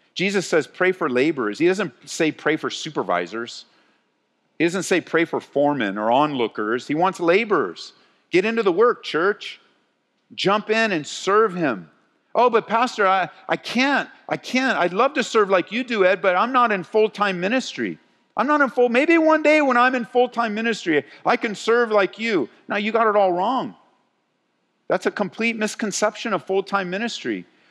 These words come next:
You are in the full-time ministry right now. It's not by position or title. It's not who signed your check. Uh, like, it doesn't matter if, if Walmart signs your check, you're in full-time ministry.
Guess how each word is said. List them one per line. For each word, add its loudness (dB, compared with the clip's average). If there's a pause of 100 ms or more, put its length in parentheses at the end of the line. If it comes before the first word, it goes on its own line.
(220)
You -2
are 4 (100)
in -2
the 0
full-time 0
ministry -2
right 0
now. -2 (760)
It's 0
not 2
by 4
position 0
or 0
title. 2 (300)
It's 0
not 2
who -2
signed -2
your 0
check. 0 (400)
Uh, 2
like, 0
it 0
doesn't 0
matter 4
if, 2 (140)
if -2
Walmart 4
signs -2
your -4
check, -2
you're 0
in 0
full-time -2
ministry. -4